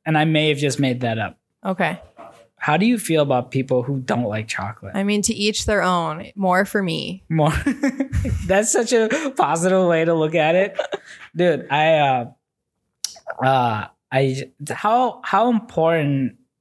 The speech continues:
Speaker 1: dude, so, like, how much is headqu-, I call it headquarters.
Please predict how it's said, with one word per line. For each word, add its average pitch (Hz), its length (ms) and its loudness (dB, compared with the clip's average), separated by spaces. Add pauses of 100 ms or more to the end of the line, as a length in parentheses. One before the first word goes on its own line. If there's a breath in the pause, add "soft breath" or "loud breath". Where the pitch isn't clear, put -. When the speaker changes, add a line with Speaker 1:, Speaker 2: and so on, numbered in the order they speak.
Speaker 1:
dude, 196 300 -2
so, 214 100 2
like, 214 260 2 (200)
how 196 300 0
much 226 300 2 (120)
is 156 240 2
headqu-, 170 400 0
I 135 80 0
call 147 160 2
it 135 60 0
headquarters. 147 520 0